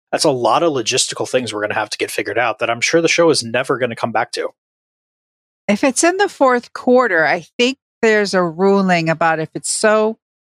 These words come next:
Speaker 2: far in the fourth quarter and they're so far ahead, and they were. It was like, what,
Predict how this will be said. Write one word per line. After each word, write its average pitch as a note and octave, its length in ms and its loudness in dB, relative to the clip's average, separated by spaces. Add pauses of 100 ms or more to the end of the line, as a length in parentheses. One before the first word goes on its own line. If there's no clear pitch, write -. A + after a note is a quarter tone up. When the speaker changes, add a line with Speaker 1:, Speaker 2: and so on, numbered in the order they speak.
(200)
Speaker 2:
far G#3 380 2
in F#3 160 -6
the F#3 140 -8 (100)
fourth F#3+ 360 -2
quarter F3+ 680 0
and D#3+ 460 2
they're E3 120 2
so F#3+ 300 0
far F3+ 360 2
ahead, D3+ 520 0
and F#3 240 0
they F#3 140 0
were. E3+ 340 2
It A#2 120 0
was G3 180 -2
like, F#3+ 180 0
what, G3 240 0